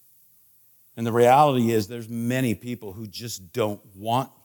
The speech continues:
to believe for whatever reason. Maybe loss of control, loss of freedom,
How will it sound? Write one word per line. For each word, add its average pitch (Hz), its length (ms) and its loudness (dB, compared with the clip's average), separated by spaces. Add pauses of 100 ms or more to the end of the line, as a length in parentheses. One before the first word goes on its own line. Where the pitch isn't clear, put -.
(120)
to 123 100 -6
believe 92 760 -10 (1080)
for 117 180 -4
whatever 98 380 -6
reason. 82 480 -18 (760)
Maybe 90 360 -12
loss 101 340 -4
of 92 100 -20
control, 95 440 -10
loss 95 280 -16
of 101 80 -16
freedom, 101 320 -8